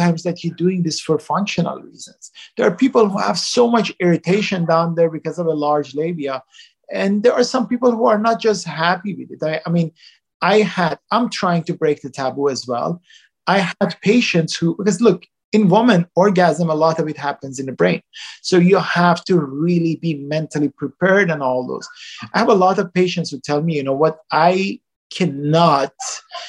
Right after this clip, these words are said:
have the lights on because, uh, I just feel ashamed of the way that that area looks." I'm like, "Well, listen, there's no problem with it." But she's like, "Listen, I don't want it to look like that. I want the labias to be smaller, more tucked in."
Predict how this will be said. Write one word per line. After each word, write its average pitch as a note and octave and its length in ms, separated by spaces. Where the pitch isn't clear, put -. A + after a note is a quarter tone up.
have E3+ 400
the E3+ 100
lights D#3 640
on D#3+ 580
because, C#3+ 720
uh, D3 220
I - 20
just F3+ 300
feel F3+ 200
ashamed E3+ 600
of E3 180
the F3 120
way C3+ 300
that D#3+ 220
that D#3 160
area F#3+ 240
looks." - 580
I'm A3 120
like, A#3 180
"Well, C4 160
listen, F3 300
there's G3+ 220
no A#3 120
problem A#3 380
with D3 180
it." C3+ 100
But A#3 100
she's B3+ 220
like, B3 120
"Listen, A#3+ 400
I F#3+ 120
don't F#3 280
want A3 120
it A3+ 120
to F#3 80
look D3+ 200
like C3 180
that. E3+ 160
I F#3+ 60
want D3+ 240
the D#3+ 80
labias C#3+ 420
to E3 80
be D#3 100
smaller, D3+ 540
more D3 240
tucked - 360
in." G#3+ 200